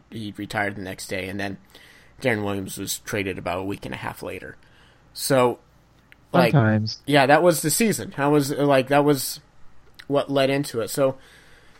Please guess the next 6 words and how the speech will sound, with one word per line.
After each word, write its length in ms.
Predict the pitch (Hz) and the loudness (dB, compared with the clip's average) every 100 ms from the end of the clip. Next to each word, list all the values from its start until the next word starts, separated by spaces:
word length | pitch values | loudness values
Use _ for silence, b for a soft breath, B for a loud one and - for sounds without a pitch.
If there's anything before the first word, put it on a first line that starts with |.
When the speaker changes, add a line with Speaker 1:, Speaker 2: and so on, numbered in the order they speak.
| b b _ | b b _
Speaker 1:
so, 280 | - 175 165 | 6 8 8
but 320 | 139 165 147 | 6 4 4
because 400 | 160 160 214 226 | 4 2 0 2
of 100 | 226 | 4
that 200 | 170 131 | 4 4
injury, 560 | 120 113 113 113 113 | 2 -2 -2 -2 -2